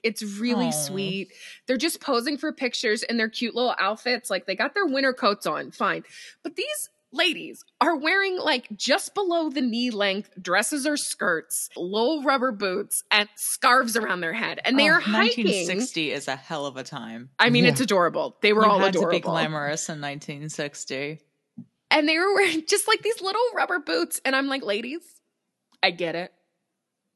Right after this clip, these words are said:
Speaker 1: But why don't we, why don't we put some pants on? Let's cover it all the way to the ankles
Speaker 3: Cover
Speaker 1: when we're
Speaker 3: it
Speaker 1: out in the
Speaker 3: all up.
Speaker 1: snow."
Speaker 2: But what if they see a gentleman?
Speaker 1: Well, they're all married. They got these wealthy businessmen. What are you talking
Speaker 2: Yeah,
Speaker 1: about?
Speaker 3: Yeah.
Speaker 2: but, I mean, they
Speaker 1: These are
Speaker 2: still have to look
Speaker 1: respectable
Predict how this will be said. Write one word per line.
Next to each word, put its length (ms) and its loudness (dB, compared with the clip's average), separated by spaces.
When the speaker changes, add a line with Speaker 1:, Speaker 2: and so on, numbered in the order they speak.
Speaker 1:
But 120 0
why 240 -4
don't 180 -4
we, 300 -6
why 180 -4
don't 80 -4
we 80 -4
put 220 -8
some 80 -10
pants 340 -4
on? 240 -8
Let's 160 -8
cover 300 -2
it 80 2
all 120 4
the 80 -6
way 160 2
to 120 0
the 100 -8
ankles 580 -14
Speaker 3:
Cover 200 -6
Speaker 1:
when 80 0
we're 60 0
Speaker 3:
it 40 2
Speaker 1:
out 120 -2
in 60 -4
the 60 0
Speaker 3:
all 60 -2
up. 60 -4
Speaker 1:
snow." 340 -4
Speaker 2:
But 80 -4
what 160 -2
if 100 -8
they 140 0
see 220 -2
a 40 0
gentleman? 600 -4
Speaker 1:
Well, 60 -8
they're 140 2
all 140 4
married. 380 0
They 80 -2
got 160 0
these 160 0
wealthy 260 2
businessmen. 640 -4
What 100 -8
are 40 -4
you 80 -4
talking 180 -2
Speaker 2:
Yeah, 120 -2
Speaker 1:
about? 180 -10
Speaker 3:
Yeah. 180 -6
Speaker 2:
but, 240 -8
I 60 -4
mean, 200 2
they 60 0
Speaker 1:
These 100 0
are 20 -4
Speaker 2:
still 140 2
have 160 0
to 120 6
look 200 -2
Speaker 1:
respectable 180 4